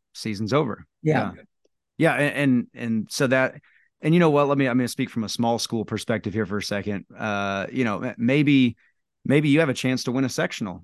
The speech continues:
Speaker 1: and, and, and that's,
Speaker 2: Mm-hmm.
Speaker 1: I mean, that's a huge thing for a, a small, smaller school to do. And maybe it's, it's not often that you have a chance to win one of those sectionals. So do you overcoach that week? Do you, do you put so much pressure
Speaker 2: <laughs>
Speaker 1: on the kids that kids feel like it's different and like, "Oh my gosh, if,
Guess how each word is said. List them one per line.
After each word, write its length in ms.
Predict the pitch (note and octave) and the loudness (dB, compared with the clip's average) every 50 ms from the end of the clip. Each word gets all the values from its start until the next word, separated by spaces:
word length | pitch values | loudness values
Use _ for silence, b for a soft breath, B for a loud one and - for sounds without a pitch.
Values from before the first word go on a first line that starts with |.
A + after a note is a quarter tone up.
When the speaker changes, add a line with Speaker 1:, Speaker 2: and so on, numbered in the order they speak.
| - - | -10 -4
Speaker 1:
and, 120 | B2+ B2+ A#2+ | -4 -2 -2
and, 300 | G2 A2+ A2 A#2+ A#2 - | -2 -6 -8 -10 -8 -4
and 180 | A#2+ A#2 - - | 0 2 2 4
that's, 160 | D3 F3 F#3+ | 4 4 4
Speaker 2:
Mm-hmm. 100 | G3+ G3+ | 4 4
Speaker 1:
I 20 | C3+ | 2
mean, 120 | E3+ E3 | 0 -2
that's 180 | F#3+ - - G3+ | -2 -2 0 -2
a 40 | |
huge 340 | F3+ - - G#3 G#3 E3 - | -2 0 0 0 0 0 -2
thing 380 | - F#3+ B3 D#4 D4 G#3+ A2+ F#2 | -2 -2 0 2 2 2 0 0
for 260 | - - B2+ A#2 A#2 | -2 -4 -2 0 0
a, 640 | A2 G#2 G2+ G2+ G#2 A2 A2+ A2 G#2 - - A#2 | 0 -2 -4 -6 -6 -6 -6 -6 -6 -6 -6 -6
a 40 | A2+ | -6
small, 520 | A2 - - B2 B2 B2 B2 A#2+ A#2+ G#2+ G#2+ | -4 -2 0 0 2 2 2 0 0 -2 -4
smaller 320 | - - B2 B2 B2 B2 A2+ | -4 -2 0 0 2 0 0
school 280 | - - C3 B2 A#2+ F#2+ | -2 -2 -2 -2 -2 -2
to 100 | - A2 | -4 -2
do. 300 | G#2 A2+ D3+ E3+ D#3 B2 | 0 2 4 4 4 4
And 100 | A2 G2+ | 4 4
maybe 340 | A2 A#2+ B2 C3 C3 A#2+ A2+ | 4 2 2 4 4 4 2
it's, 240 | G#2 - - - b b b b b b b | 2 -2 -6 -14 b b b b b b b
it's 220 | - G#2+ - - | -10 -8 -2 0
not 180 | A2+ A#2+ C3 C3 | 2 2 4 4
often 300 | B2 C#3 C3+ - C3 A#2+ | 4 4 4 2 2 2
that 60 | A#2+ | 2
you 60 | B2+ C3 | 2 2
have 100 | B2+ B2 | 0 -2
a 20 | |
chance 320 | - - D3+ - - - | -2 -2 -2 -4 -4 -4
to 60 | - A2 | -4 -4
win 180 | G#2+ A2 G#2+ | -2 -2 -2
one 80 | G#2 G#2 | -2 -2
of 60 | G2+ | -2
those 160 | G2+ G2+ G2 - | -4 -6 -6 -4
sectionals. 480 | - G#2 G#2 - - G#2 F#2+ F#2+ F#2 | -4 -4 -4 -4 -6 -6 -6 -6 -6
So 360 | - - A#2+ A#2 A2 G#2+ G2 b b b b b b | -4 -2 0 2 2 0 -2 b b b b b b
do 80 | - A#2+ | 0 4
you 140 | A#2+ C3 B2+ A#2+ | 6 6 6 6
overcoach 560 | A#2+ B2+ A#2 C3 A#2 - D#3 F3 F3 - - | 6 4 2 0 0 2 2 2 2 0 -2
that 180 | A#2+ A2 E2 | -4 -4 -4
week? 280 | F2 G2+ F#2+ F#2+ - - - | -6 -8 -10 -10 -14 -12 -6
Do 80 | - | -4
you, 160 | G#2+ G#2+ G#2+ G2+ | -2 -2 -2 -2
do 80 | G#2 | -2
you 80 | G#2+ G2+ | -4 -2
put 180 | - B2 B2 | -2 -2 -2
so 160 | - - C3 B2+ | 0 0 2 4
much 220 | B2+ - D#3+ - | 4 4 4 4
pressure 280 | F3 D3 B2+ A#2+ - A#2+ | 2 2 2 2 2 0
Speaker 2:
<laughs> 20 | |
Speaker 1:
on 60 | A2+ | 0
the 80 | A2 G#2 | 0 -2
kids 280 | - C3+ C3 A#2 F#2+ | 0 -2 -2 -2 -2
that 80 | G#2 A2 - | -6 -8 -2
kids 220 | - C3+ A2+ F#2+ | -2 -2 -2 -4
feel 380 | - - - B2+ B2+ C3+ C3 A#2+ | -8 -4 0 2 4 4 4 4
like 200 | A2+ A2 G#2 - | 2 0 -2 -4
it's 140 | G#2 - - | -8 -8 -8
different 480 | A2+ G2+ C#3 E3 - - A2+ G2+ E2+ | -6 0 0 0 0 0 -4 -4 -2
and 200 | G2 F#2+ F#2 F2+ F#2+ | -2 -4 -2 -2 -2
like, 180 | F#2+ F#2 E2+ - | -2 -4 -2 -4
"Oh 100 | C3 C#3 | -2 -2
my 100 | A2 G2 | -2 -2
gosh, 300 | F#2 - C#2+ C#3+ - - | 0 0 0 -2 -2 -4
if, 140 | G2+ F2+ | -8 -10